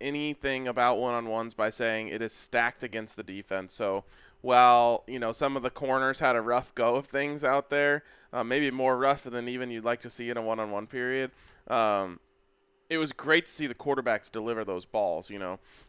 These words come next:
And there was a little bit of wind out there, so it wasn't the easiest conditions, even though one-on-one, again, should be pretty easy. But, like, both Willis and Howell were just dropping in dimes for, you know, thirty-yard touchdowns,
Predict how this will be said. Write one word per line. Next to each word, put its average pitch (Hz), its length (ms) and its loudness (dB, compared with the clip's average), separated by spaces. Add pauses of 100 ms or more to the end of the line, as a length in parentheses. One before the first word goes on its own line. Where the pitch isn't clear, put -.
And 113 560 0
there 123 160 0
was 120 100 -4
a 120 60 -6
little 139 180 0
bit 143 100 2
of 123 80 2
wind 156 360 0
out 147 200 6
there, 143 200 2
so 120 160 -6
it 85 60 -4
wasn't 127 280 -2
the 123 200 -8
easiest 156 360 -6
conditions, 127 460 -6
even 123 180 -8
though 120 80 -2
one-on-one, 117 420 -2
again, 113 360 -4
should 131 240 -8
be 117 100 -12
pretty 113 220 -8
easy. 110 460 -8 (300)
But, 123 100 -2
like, 127 200 2 (340)
both 170 300 4
Willis 143 380 2
and 113 120 -6
Howell 123 380 4
were 113 140 -2
just 110 240 -12
dropping 120 400 0
in 110 240 -8
dimes 120 580 2 (240)
for, 120 400 0
you 127 100 -4
know, 107 140 -2
thirty-yard 123 960 2
touchdowns, 113 840 -2